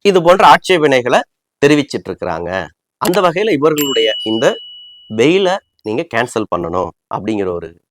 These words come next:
கோரிக்கையை அவங்க வைத்திருக்கிறாங்க. அந்த இடத்துல பதில் சொன்ன நீதியரசர் பரத சக்கரவர்த்தி அவர்கள் அவர்கள் தரப்பு ஆட்சேபனைகளை தெரிவிப்பதுல நம்ம எந்த ஒரு தடங்களையும் நம்ம வந்து சொல்ல முடியாது.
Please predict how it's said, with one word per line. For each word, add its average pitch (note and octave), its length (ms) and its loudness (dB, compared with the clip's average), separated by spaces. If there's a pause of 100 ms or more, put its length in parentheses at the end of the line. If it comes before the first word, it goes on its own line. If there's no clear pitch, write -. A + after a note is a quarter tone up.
(100)
கோரிக்கையை A#2 460 -2 (480)
அவங்க F#2+ 240 -4 (160)
வைத்திருக்கிறாங்க. F2 600 -8 (560)
அந்த G#2+ 200 -4
இடத்துல B2+ 240 0 (360)
பதில் - 260 -4
சொன்ன F3+ 280 -2 (140)
நீதியரசர் G#2 500 -6
பரத G#2+ 160 0 (100)
சக்கரவர்த்தி F#2 540 -6 (420)
அவர்கள் F3+ 360 2 (200)
அவர்கள் F#3+ 400 4
தரப்பு F#3 340 2 (260)
ஆட்சேபனைகளை D#3 680 2 (300)
தெரிவிப்பதுல D3 540 0
நம்ம C3+ 180 2
எந்த B2+ 160 0 (380)
ஒரு A2+ 120 2 (140)
தடங்களையும் C3 420 2
நம்ம G#2+ 160 0
வந்து A2+ 200 -4 (160)
சொல்ல G#2 160 -2
முடியாது. F#2+ 420 -6